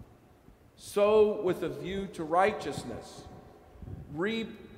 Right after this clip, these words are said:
in accordance with kindness. Break up your fallow ground, for it is time to seek the Lord until he comes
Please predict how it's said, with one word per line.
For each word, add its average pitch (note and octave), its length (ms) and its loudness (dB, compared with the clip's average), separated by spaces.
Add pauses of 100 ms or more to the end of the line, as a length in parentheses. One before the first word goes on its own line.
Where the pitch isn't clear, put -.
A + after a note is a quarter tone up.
(100)
in D#3+ 120 -2
accordance F3 680 0
with D#3+ 280 -4
kindness. F#3 920 -4 (1080)
Break G3+ 380 4
up G3+ 420 4
your E3+ 160 2
fallow F#3 460 2
ground, C3 480 -4 (840)
for C#3+ 160 2
it C#3+ 80 -2
is C#3+ 140 -8
time E3 540 -6 (300)
to C3 140 -8
seek - 680 -8
the A#2+ 80 -4
Lord D3+ 500 0 (520)
until C3 340 -4
he C3 180 -6
comes E3+ 720 -6